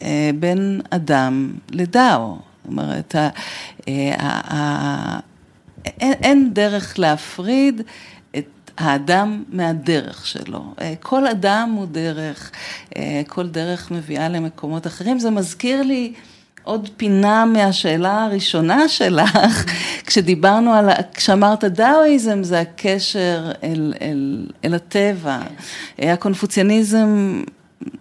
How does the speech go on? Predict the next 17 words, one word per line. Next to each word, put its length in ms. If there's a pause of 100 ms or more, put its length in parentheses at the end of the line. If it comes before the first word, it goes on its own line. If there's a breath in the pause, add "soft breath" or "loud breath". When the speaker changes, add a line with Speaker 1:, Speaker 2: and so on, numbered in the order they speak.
(220)
Speaker 1:
זה, 380
זה 320
החברה 420
האנושית. 760 (360 loud breath)
אז 160
א', 220 (140)
תיקנו 580
את 100
זה 340
שהקונפוציאניזם 1300 (220)
זה 560
לא 540
רק 240
החברה 540
ואפילו 400
לא 120
בעיקר 500